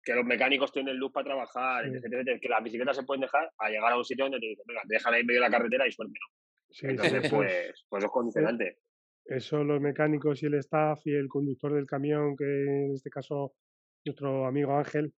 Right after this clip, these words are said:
Speaker 2: eh, un saludo, Ángel, si nos estás escuchando, es un máquina. Que es, eh, masajista también, eh, pues claro, cuando llegas a, al, al hotel ahí de que te toca en la Vuelta a España, pues como te toque con dos o tres equipos, te pelea-,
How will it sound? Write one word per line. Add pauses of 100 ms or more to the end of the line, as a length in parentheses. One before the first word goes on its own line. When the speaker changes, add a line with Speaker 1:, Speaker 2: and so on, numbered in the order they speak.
Speaker 2:
eh, (360)
un
saludo,
Ángel,
si
nos
estás
escuchando, (480)
es
un
máquina. (720)
Que
es,
eh,
masajista
también,
eh, (320)
pues
claro,
cuando
llegas
a,
al, (100)
al
hotel
ahí
de
que
te
toca
en
la
Vuelta
a
España, (560)
pues (380)
como
te
toque
con
dos
o
tres
equipos,
te
pelea-,